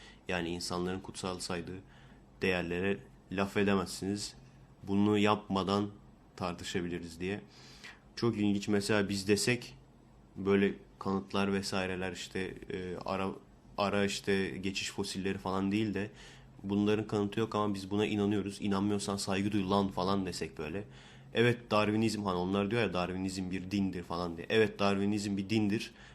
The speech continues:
Biz de bu dine mensubuz. "Sen bizim dinimize hakaret ettin." deyip bunları mahkemeye versek aynı şekilde aynı cezayı bunlar da alır mı sizce?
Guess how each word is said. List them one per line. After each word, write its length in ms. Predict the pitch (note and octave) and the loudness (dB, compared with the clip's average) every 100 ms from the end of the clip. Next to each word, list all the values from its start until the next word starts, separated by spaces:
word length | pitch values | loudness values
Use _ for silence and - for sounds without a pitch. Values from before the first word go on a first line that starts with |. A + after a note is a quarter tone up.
| - | -8
Biz 140 | G2 G2 | -4 0
de 100 | G#2+ | 0
bu 120 | G2+ | 2
dine 200 | G#2 G#2+ | 2 4
mensubuz. 420 | G#2 F#2+ - G2 | 2 0 -4 -6
"Sen 260 | - G2 G2 | -2 0 0
bizim 220 | G2 G2+ | 0 0
dinimize 360 | G2 F#2+ F#2+ G2+ | 0 0 0 0
hakaret 460 | F#2 F#2+ G2 G2+ | -2 0 -2 -2
ettin." 280 | F#2 - F2 | -8 -8 -4
deyip 180 | G2 G2+ - - - - | -4 -6 -14 -20 -20 -4
bunları 400 | G#2 G#2 G#2 G#2+ | 0 2 4 4
mahkemeye 480 | G#2+ G2+ G#2+ G2+ G#2 | 2 2 2 4 4
versek 320 | F2+ F2+ E2+ | 0 -4 -6
aynı 180 | E2 E2 | -6 -4
şekilde 520 | F2+ E2 E2+ G2+ A2 - - - - - - | -6 -4 -4 -4 -6 -10 -20 -20 -20 -6 2
aynı 280 | A2+ A#2 A2 | 4 4 2
cezayı 360 | A2 A2 A2 | 2 2 2
bunlar 340 | A2 A2 A2 G#2+ | 2 0 0 -2
da 60 | |
alır 240 | G2+ A2 A2+ | -2 0 -2
mı 160 | E2+ | -6
sizce? 360 | - E2 C#2+ | -10 -12 -14